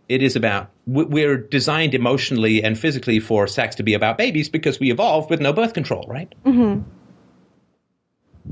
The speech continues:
Speaker 1: And so things have got kinda lunatic in the sexual realm.
Speaker 2: Yes. <laughs>
Speaker 1: And when you say to your man,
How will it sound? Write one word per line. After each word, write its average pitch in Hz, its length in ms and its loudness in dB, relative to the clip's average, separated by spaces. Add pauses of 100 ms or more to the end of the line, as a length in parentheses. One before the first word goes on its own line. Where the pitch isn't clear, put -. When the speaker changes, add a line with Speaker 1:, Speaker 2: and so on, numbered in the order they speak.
(220)
Speaker 1:
And 143 120 2
so 156 160 2
things 208 260 2
have 165 80 0
got 160 180 0
kinda 165 240 0
lunatic 131 480 2
in 107 60 2
the 101 60 -2
sexual 104 460 0
realm. 87 280 -2 (1040)
Speaker 2:
Yes. - 1080 -4
<laughs> - 260 -20
Speaker 1:
And 120 420 4 (260)
when 131 300 4
you 180 160 4
say 135 320 4
to 127 140 -4
your 117 200 4
man, 127 600 0